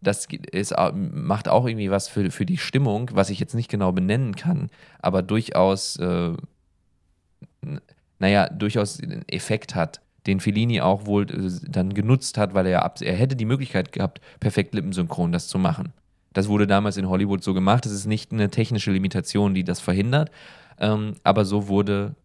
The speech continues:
so, so wollte er, wurde, wurden Filme gemacht in Italien, so wollte Fellini seine Filme machen. Ähm,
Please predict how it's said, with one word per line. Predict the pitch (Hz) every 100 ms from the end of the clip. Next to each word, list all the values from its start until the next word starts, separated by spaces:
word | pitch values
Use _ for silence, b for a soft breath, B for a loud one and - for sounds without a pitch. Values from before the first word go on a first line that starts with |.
| _ _ _
so, | - 107 107
so | 107 117 110
wollte | 107 135
er, | 120 113 113
wurde, | 117 107 101
wurden | 107 113
Filme | 113 107
gemacht | 101 104 131
in | 104
Italien, | - 104 101
so | 95
wollte | 92
Fellini | - 95 98
seine | 92 - -
Filme | - -
machen. | - - 156 B B B B _ -
Ähm, | 87 82 82